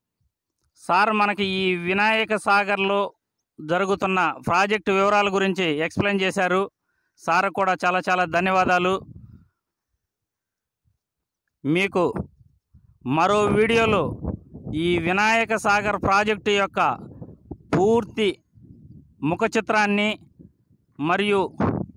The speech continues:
ఇక్కడ మొత్తం నలభై ఎకరాలలో కొనసాగుతున్నటువంటి వినాయక సాగర్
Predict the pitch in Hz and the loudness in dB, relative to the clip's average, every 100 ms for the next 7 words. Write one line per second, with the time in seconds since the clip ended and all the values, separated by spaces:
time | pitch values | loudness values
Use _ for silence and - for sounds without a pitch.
0 | - - - - - - - - 147 165 | -20 -20 -20 -20 -20 -20 -20 -8 -6 -2
1 | 190 170 175 190 - 226 156 - - - | 0 0 0 -2 0 0 0 -6 -20 -20
2 | - _ - - - - - - - - | -20 _ -20 -20 -20 -20 -20 -20 -20 -10
3 | 135 165 202 214 220 202 202 220 220 220 | -2 0 2 2 2 2 2 2 2 2
4 | 214 214 208 208 202 208 214 208 202 202 | 2 2 0 0 0 2 2 2 0 0
5 | 196 196 190 190 185 180 196 208 202 196 | 0 0 0 0 -2 0 0 0 0 -2
6 | 202 196 190 | 0 0 0